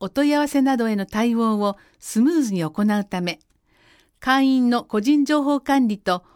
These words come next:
本部事務局の代行業務を株式会社同窓会事務局という名前の会社に委託しています。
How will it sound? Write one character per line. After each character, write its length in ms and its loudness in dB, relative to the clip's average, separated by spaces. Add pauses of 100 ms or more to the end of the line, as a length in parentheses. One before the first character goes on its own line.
(160)
本 280 2
部 100 2
事 60 -4
務 180 2
局 240 -2
の 100 -4
代 260 -2
行 220 0
業 200 0
務 200 -2
を 140 -8 (720)
株 240 0
式 280 0
会 220 0
社 320 -2
同 220 -2
窓 320 -2
会 240 -2
事 140 0
務 140 2
局 520 -6
と 80 -2
い 80 -2
う 80 -2
名 160 -2
前 160 0
の 100 0
会 240 -6
社 160 -2
に 80 2
委 60 -4
託 200 -8
し 100 -10
て 100 -6
い 80 -4
ま 120 -6
す。 200 -18